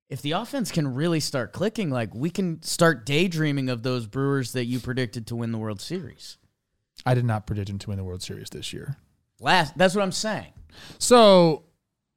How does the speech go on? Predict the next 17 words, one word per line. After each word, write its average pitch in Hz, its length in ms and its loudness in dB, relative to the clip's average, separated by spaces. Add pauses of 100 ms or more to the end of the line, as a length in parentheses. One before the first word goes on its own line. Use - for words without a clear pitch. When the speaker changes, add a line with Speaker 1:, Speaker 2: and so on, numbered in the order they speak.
Speaker 2:
I 185 140 6
think 190 260 4
this 170 180 4
is 165 140 2
another, 160 340 8
like, 147 260 4
roster 135 440 4
flexibility 127 720 -2
move 143 380 2
for 120 420 0
the 117 120 -4
Brewers. 127 720 0 (640)
Um, 104 420 0
I 120 60 2
think 160 160 0
there's 127 140 0
a, 117 100 -6